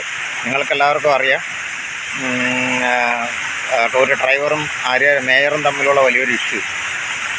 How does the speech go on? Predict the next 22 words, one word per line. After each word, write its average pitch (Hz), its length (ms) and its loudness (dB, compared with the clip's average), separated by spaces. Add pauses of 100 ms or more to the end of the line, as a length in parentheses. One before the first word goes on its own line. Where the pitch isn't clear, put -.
(260)
ശരിയാണ്, 156 440 2 (300)
ഏഹ്, 127 420 4 (280)
മേയർ 151 340 4
ചെയ്തത് 185 380 4 (100)
ശരിയാണോ 180 440 2
തെറ്റാണോ 170 460 2
എന്നൊന്നും 156 320 0 (200)
എനിക്കറിയില്ല. 123 520 0 (520)
പക്ഷെ 139 180 2
ഒരു 143 300 2
കാര്യം 190 320 2
പറയാം, 123 480 0 (800)
ഡ്രൈവർമാരുടെ 185 680 2
അവസ്ഥ 170 320 2
വളരെ 165 380 4 (340)
പ്രശ്നമാണ്. 139 560 0 (540)
നമ്മളെ 156 220 2
റോഡിലെ 165 420 4
വണ്ടി 156 360 2
കൊണ്ടിറങ്ങുന്നവരൊക്കെ 175 880 2
നിങ്ങൾക്ക് 156 400 0 (120)
മനസ്സിലാവും. 110 480 -2